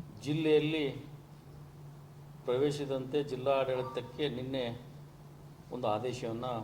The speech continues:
ಹೊರಡಿಸಿದರೆ, ಅದನ್ನು ನಾನು ವೈಯಕ್ತಿಕವಾಗಿ, ಪಕ್ಷಾತೀತವಾಗಿ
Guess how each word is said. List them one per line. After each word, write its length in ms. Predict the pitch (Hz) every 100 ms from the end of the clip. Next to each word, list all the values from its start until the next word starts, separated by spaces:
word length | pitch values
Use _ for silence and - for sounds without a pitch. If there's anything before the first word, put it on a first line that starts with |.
| - -
ಹೊರಡಿಸಿದರೆ, 400 | 113 113 123 135 123
ಅದನ್ನು 220 | 131 127 120
ನಾನು 180 | 127 127 113 - - - - - - - - - - - - - - -
ವೈಯಕ್ತಿಕವಾಗಿ, 840 | 117 143 - - 143 135 131 135 147 147 - - - - - - - - - - - - - 117
ಪಕ್ಷಾತೀತವಾಗಿ 1040 | 113 - 156 151 143 139 123 120 120 135